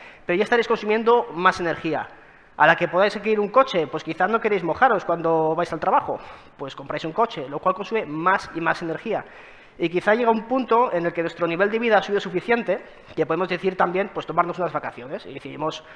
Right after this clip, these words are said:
un verano, irnos dos semanas de vacaciones con el coche.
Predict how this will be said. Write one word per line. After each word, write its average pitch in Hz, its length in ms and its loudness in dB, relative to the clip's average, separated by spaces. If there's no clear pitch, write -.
un 165 100 -4
verano, 208 400 6
irnos 180 220 -4
dos 165 140 -4
semanas 170 260 0
de 190 60 0
vacaciones 202 520 0
con 180 160 -2
el 151 100 -2
coche. 160 320 -6